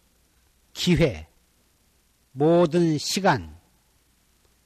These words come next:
모든 장소, 모든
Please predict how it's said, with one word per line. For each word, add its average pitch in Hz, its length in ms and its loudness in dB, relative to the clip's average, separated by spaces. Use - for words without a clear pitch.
모든 160 920 -2
장소, 151 640 -2
모든 185 640 0